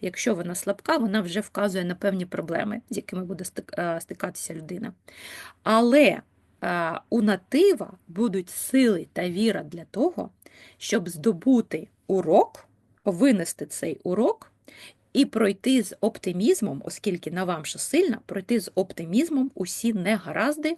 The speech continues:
свого життя і не втратити віру. В такому ж контексті ми можемо,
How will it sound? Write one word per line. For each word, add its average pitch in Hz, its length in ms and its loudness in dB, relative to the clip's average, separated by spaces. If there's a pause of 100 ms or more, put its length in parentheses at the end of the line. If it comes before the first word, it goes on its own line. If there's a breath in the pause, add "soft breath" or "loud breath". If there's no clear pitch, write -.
(180)
свого 175 400 -4
життя 180 380 -8 (1300 loud breath)
і 262 120 6
не 247 100 8
втратити 220 560 2
віру. 175 360 -4 (2500 loud breath)
В - 80 -14
такому 392 400 8
ж - 100 2
контексті - 640 2
ми 247 140 6
можемо, 277 760 8